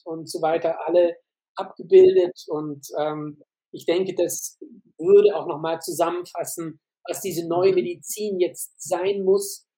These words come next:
Speaker 1: Warum ist Corona der Stresstest für diese alte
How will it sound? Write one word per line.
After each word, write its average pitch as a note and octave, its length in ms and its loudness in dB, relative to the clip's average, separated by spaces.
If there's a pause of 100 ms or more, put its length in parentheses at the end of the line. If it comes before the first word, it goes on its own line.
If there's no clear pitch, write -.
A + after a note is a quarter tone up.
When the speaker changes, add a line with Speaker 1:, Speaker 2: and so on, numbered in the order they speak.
(140)
Speaker 1:
Warum F3 580 0
ist - 320 -6
Corona F3 460 2
der D#3+ 160 -4
Stresstest - 800 -8 (220)
für G#3 380 6 (320)
diese E3 600 -4
alte D#3+ 580 -4